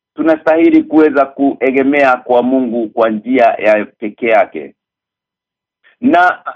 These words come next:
tunapokaribia sasa kuingia katika Kanaani ya mbinguni, wapendwa, tunastahili kuweza kusimama katika neno, kwa sababu ni neno tu litakaloweza kutuwezesha.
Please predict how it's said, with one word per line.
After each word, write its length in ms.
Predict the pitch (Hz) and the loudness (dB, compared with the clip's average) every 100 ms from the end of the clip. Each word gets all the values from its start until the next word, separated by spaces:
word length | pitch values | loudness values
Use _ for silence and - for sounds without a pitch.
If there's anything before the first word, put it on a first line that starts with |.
| - | -10
tunapokaribia 880 | 175 233 240 208 196 190 185 208 185 | -4 -2 -2 0 0 -2 -2 0 0
sasa 260 | 202 170 | 0 -2
kuingia 380 | - 170 175 180 | -2 -4 -2 -2
katika 380 | 170 156 160 151 | 0 -4 -2 -2
Kanaani 520 | 151 147 156 147 139 | 0 0 2 0 2
ya 120 | 131 | 0
mbinguni, 440 | 123 123 120 131 123 | -2 -4 -2 -2 0
wapendwa, 800 | 110 107 127 117 92 87 107 117 _ _ _ _ _ | -2 -4 -4 -4 -4 -2 -2 -4 _ _ _ _ _
tunastahili 1000 | 262 277 320 - - 165 202 202 170 165 | 0 2 2 -2 -4 -2 -2 -2 0 0
kuweza 880 | 160 143 170 175 147 151 151 143 139 _ _ _ _ | 0 0 2 2 2 2 2 2 -2 _ _ _ _
kusimama 1300 | 339 330 - - 170 165 214 214 185 160 156 147 - | 0 0 -2 -10 -12 -4 2 2 2 0 0 -2 -6
katika 640 | 143 143 160 151 156 147 - | -8 -6 -8 -6 -2 -2 -4
neno, 600 | 127 143 170 147 113 71 - _ _ _ _ _ _ _ _ _ _ _ | -6 -2 0 0 -2 -6 -12 _ _ _ _ _ _ _ _ _ _ _
kwa 140 | 127 135 | -8 -4
sababu 440 | 139 170 165 151 | 0 2 2 -2
ni 140 | 156 180 | -6 -6
neno 420 | 208 226 196 170 | -2 -2 0 -4
tu 340 | - 175 160 - | -4 -2 0 -2
litakaloweza 1200 | 143 147 - 156 143 131 131 113 104 104 104 - | -2 -2 0 2 2 0 0 -4 0 2 2 0
kutuwezesha. 920 | - 107 113 110 104 120 - 85 73 | -8 -14 -6 -4 -4 -6 -8 -6 -6